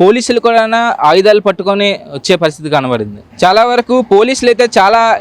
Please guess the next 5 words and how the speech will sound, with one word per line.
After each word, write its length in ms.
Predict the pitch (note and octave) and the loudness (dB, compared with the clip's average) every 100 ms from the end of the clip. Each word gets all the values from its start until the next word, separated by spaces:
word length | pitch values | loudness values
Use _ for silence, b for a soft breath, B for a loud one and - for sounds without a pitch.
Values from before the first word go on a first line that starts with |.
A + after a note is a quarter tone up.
| - | -4
ఇట్లాంటి 580 | E3 A#3 B3+ B3+ B3 B3 | -2 0 0 0 -2 0
విషయాల్లో 680 | G#3 - A#3+ A#3+ A#3+ B3 | 0 0 0 0 0 0
చాలా 360 | A#3+ G3+ G3+ A3 | 0 0 2 0
కీలకంగా 680 | A3 F#3 G#3 A3+ A#3 A#3 A3+ | 0 0 0 0 -4 0 0
కూడా 640 | A3 A3 G#3+ A3 A#3 | 2 0 0 -2 -2